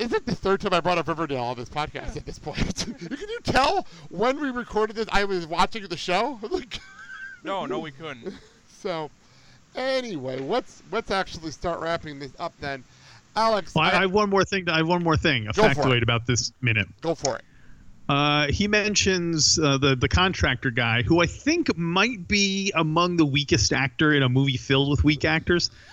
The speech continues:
Speaker 3: Uh,
Speaker 1: <laughs>
Speaker 3: he says he works for Dun and Reddy Home Improvement,
Speaker 1: Right.
Speaker 3: and, uh, in Chasing Amy, when they go to, uh,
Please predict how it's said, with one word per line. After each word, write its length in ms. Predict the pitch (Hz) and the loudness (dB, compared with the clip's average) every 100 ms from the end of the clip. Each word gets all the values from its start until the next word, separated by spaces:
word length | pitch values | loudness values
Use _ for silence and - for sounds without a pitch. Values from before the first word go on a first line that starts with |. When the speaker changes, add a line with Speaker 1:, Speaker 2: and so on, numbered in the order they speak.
| - - - | -8 -4 4
Speaker 3:
Uh, 580 | - 127 - 117 - - | 6 6 6 6 4 -2
Speaker 1:
<laughs> 140 | - 523 - - - - - | -6 -8 -8 -20 -20 -20 -8
Speaker 3:
he 240 | 127 - 180 | 0 4 4
says 280 | - 208 | 4 4
he 80 | 202 | 6
works 260 | 185 185 - | 6 6 4
for 140 | 160 | 2
Dun 320 | 123 151 165 | 2 2 4
and 140 | 170 160 | 2 2
Reddy 260 | 160 156 | 2 4
Home 260 | 143 160 151 | 4 2 2
Improvement, 840 | 139 - 180 190 135 104 98 98 - - | 0 0 0 0 -2 -4 -4 -6 -8 0
Speaker 1:
Right. 80 | 117 117 | 4 4
Speaker 3:
and, 160 | 117 | 4
uh, 440 | 113 117 117 113 113 | 4 4 6 4 4
in 120 | 127 | 4
Chasing 460 | 123 - 160 - 135 | 4 4 4 2 2
Amy, 600 | 143 160 139 117 110 110 - _ _ - _ - | 2 4 4 2 0 -2 -8 _ _ -20 _ 0
when 140 | 127 123 | 2 4
they 140 | 123 | 4
go 200 | 131 131 | 4 4
to, 100 | 123 123 123 | 6 4 4
uh, 580 | 123 117 110 110 110 | 4 4 4 4 2